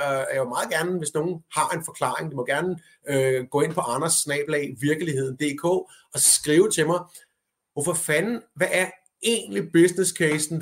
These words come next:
for Instagram i at lave en lille børge, der siger, "Så nu er det opdateret. Nu har du læst alt det nye." Jeg kan godt komme med nogle teorier, men det kunne jeg faktisk godt tænke mig over, fordi det gør faktisk noget af det lidt modsatte. Det giver en mulighed for rent faktisk at sige, "Nå, nu er jeg færdig.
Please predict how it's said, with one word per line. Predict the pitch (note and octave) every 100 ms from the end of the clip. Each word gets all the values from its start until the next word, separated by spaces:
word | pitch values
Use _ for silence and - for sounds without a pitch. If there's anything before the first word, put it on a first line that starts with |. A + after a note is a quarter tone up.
| -
for | D3 -
Instagram | E3+ E3+ D#3+ C#3+ C#3 C#3 D3+
i | D3
at |
lave | C#3 C3 D3+
en | C3+
lille | D#3 -
børge, | A2+ C3+
der | D3+
siger, | C3+ B2+
"Så | - C#3
nu | C#3
er | B2
det | A2+
opdateret. | A2+ - - - - _ _ -
Nu | D3+ D#3+
har | - D3 D3+
du | C#3+
læst | B2+ C3+ -
alt | C3 A#2+ D3
det | B2+
nye." | G#2 A#2 - _ _ _ -
Jeg | D#3
kan |
godt | F#3+
komme | G3 G#3
med | A3
nogle | F3+ F3
teorier, | F3+ D3 E3 E3+
men | E3
det | E3
kunne |
jeg | F#3
faktisk | - - G3 -
godt | D#3+
tænke | D#3+ D3+
mig | D#3
over, | C#3
fordi | - C#3
det | C#3 E3
gør | F3 E3+
faktisk | D3+ E3
noget | D#3+
af | D#3+
det |
lidt | D#3 D#3+
modsatte. | C3+ C3+ C#3+ C#3+
Det | E3
giver | F3 E3
en | - C#3 C3+
mulighed | C3+ G3 D3+
for | D3+ B2+
rent | C3 C3
faktisk | C3 B2+ C3
at |
sige, | B2+
"Nå, | B2+ A3 - - _ - - - - -
nu | A#3
er |
jeg | D#3+ -
færdig. | A2 D#3+